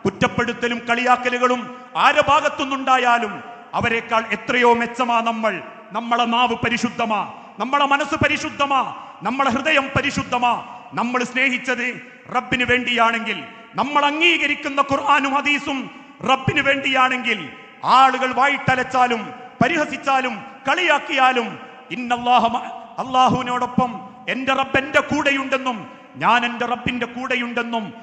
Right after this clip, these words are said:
ആത്മാഭിമാനത്തോടെ പറയാൻ സാധിച്ചാൽ, അതാ ജീവിതത്തിന്റെ ഭംഗി, അതാ ജീവിതത്തിന്റെ ഏറ്റവും വലിയ അനുഭൂതി.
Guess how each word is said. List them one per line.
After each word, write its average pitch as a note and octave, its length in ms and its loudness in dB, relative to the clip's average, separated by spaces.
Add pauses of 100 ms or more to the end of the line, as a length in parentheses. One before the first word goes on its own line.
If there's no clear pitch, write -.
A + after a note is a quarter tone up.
(220)
ആത്മാഭിമാനത്തോടെ A3+ 1080 2 (100)
പറയാൻ A#3+ 300 0
സാധിച്ചാൽ, A3 680 0 (380)
അതാ A3 240 4
ജീവിതത്തിന്റെ A3+ 720 -4
ഭംഗി, G#3+ 480 -6 (260)
അതാ C4+ 220 2
ജീവിതത്തിന്റെ C4+ 680 -2
ഏറ്റവും C4+ 220 -4
വലിയ C4 200 0
അനുഭൂതി. C4 560 0